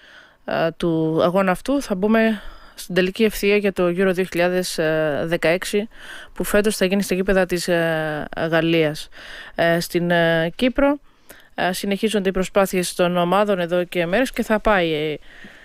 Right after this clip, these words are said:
ε, και αρκετό καιρό για τις περισσότερες τουλάχιστον, ε, ο προγραμματισμός, ε, των ομάδων, οι ανανεώσεις, ε, η ενίσχυση.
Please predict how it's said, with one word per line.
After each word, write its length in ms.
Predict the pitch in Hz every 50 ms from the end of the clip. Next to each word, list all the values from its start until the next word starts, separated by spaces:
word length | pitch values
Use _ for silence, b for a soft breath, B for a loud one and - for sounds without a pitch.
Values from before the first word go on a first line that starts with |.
| B B B
ε, 960 | - - - - 135 151 143 139 - - - 55 50 - - - - - - 151
και 120 | - 202
αρκετό 420 | 185 170 - 202 185 - 214 202
καιρό 260 | 190 - 180 156 156 170
για 160 | 190 202 190
τις 120 | - 170
περισσότερες 540 | - - 165 160 - 180 156 - 139 165 -
τουλάχιστον, 640 | - 127 117 131 165 - - - - - 294 311 320 B B B B B B B B B B B
ε, 460 | - - 175 180 180 180 180 175 175 175 175 175 175 180 175 175 170 - - - - -
ο 120 | - 196 190
προγραμματισμός, 960 | - 196 190 175 180 175 175 170 170 160 170 160 180 208 214 208 - - -
ε, 220 | 196 175 170 165 160 -
των 180 | - 156 151
ομάδων, 420 | 147 156 160 202 247 262 269 262 240
οι 100 | 214 190
ανανεώσεις, 840 | 180 165 156 160 156 165 202 240 240 - 262 247 247 - - - B B B B B B B B B B -
ε, 320 | - - - 165 165 160 165
η 220 | 165 170 180 175
ενίσχυση. 720 | 170 165 175 220 240 - - 254 247 - 262 254 254 247